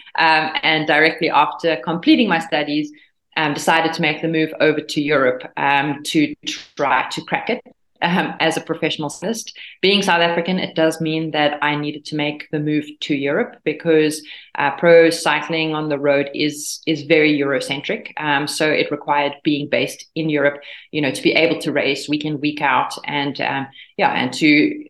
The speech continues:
climb up the ladder, <laughs> uh, to get to the top. And yeah, I mean, I must say, I'm, I'm very grateful, uh, to, to be one of the best cyclists in the world. So, you know, I've experienced a very fulfilling journey, um, as a cyclist. You know, as I said, starting a bit later,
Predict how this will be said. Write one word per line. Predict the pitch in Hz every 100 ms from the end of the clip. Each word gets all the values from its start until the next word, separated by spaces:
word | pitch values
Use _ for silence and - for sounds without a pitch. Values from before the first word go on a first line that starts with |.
| _
climb | - 180 156 160
up | 156 -
the | -
ladder, | 147 143 226 302 -
<laughs> |
uh, | 165 202 165 180
to | -
get | 160 175 175
to | 170
the |
top. | 160 - 170 -
And | 170 165 165 -
yeah, | 247
I | 143 147
mean, | 156
I | 147
must | 151 -
say, | 151 147 147 - - -
I'm, | 147 139 151 151 156 - -
I'm | 156 156
very | 160 143
grateful, | 226 226 - 339 - -
uh, | 156 156 156
to, | - 165 160 156 156
to | 180
be | 170
one | 190 214
of |
the | 196
best | 202
cyclists | - 185 190 202
in |
the | 190
world. | 190 226 262
So, | - 165 156 156 - -
you | -
know, | 151
I've | 135
experienced | 165 - - 160 160 151
a | 165 151
very | 165 170
fulfilling | 175 196 190 185
journey, | 185 170 202 269 277 -
um, | 147 143 -
as | 165 170
a |
cyclist. | 170 160 160 165 165 156
You |
know, | 143
as | 156 160
I |
said, | - -
starting | - - 156 180
a | 175
bit | 175
later, | 170 156 156 160 160